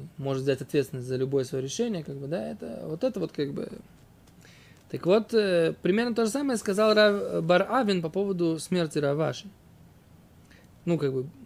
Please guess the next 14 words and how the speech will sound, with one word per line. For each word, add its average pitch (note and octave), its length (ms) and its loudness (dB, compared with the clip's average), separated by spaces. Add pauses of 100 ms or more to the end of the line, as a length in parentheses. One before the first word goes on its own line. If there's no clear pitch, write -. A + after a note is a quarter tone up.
(160)
на E3 180 -4
тот F3+ 140 2
момент E3+ 320 0
это D3 120 -6
была C#3 180 4
будущая D#3 420 -2
смерть, B2+ 360 -6
как - 100 -14
бы, - 180 -18
теоретический D3 480 -4
разговор. D3 380 0 (2000)
А C3+ 80 -10
Гемара B2+ 460 -2
говорит, A3 680 2